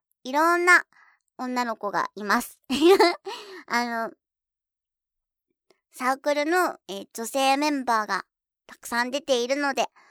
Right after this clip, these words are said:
お好みの何番目の女の子が好きだったか教えてください。よろしくお願いします。はあ、なんだあとは。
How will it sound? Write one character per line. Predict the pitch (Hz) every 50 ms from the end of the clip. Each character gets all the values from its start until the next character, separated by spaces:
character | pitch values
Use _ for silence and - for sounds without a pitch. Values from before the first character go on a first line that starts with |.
| _ - _
お | - -
好 | - 269 262 269 277
み | 285 302 302
の | 302 330 349 339 - - _ _ _ _ _ _ _ _ _ _
何 | - 254 285 320 370
番 | 453 466 480 508 523 453
目 | 339
の | 277 208 - - _ _ _ _ _ _ _ _ _ _ _ _ _ _ -
女 | 226 233 233
の | 240 240 233
子 | -
が | - - -
好 | -
き | - - 262
だ | 254 254
っ | 247
た | - 214
か | - - 196 - _ _ _ _ _ _ _ _ _ _ _ _ _ _ _ _ - 254
教 | - 277
え | 277 277
て | 294 285
く | 277 - 277
だ | 302 320 320
さ | 427 415
い。 | 339 - - _
よ | 269 277
ろ | 320 320
し | -
く | - 370
お |
願 | 392 370 370
い | 359 381 392 392 440
し | 427
ま | 440 440 453 466 571 554
す。 | - - _ _ _ _ _ _ _ _ _ _ _ _ _ _ _ _ _ _ _ _
は | 453
あ、 | 554 554 554 539 523 508 494 466 453
な | 466 466 466 480
ん | 453
だ | 415 381 370
あ | 359
と | - 330 330
は。 | 330 302 294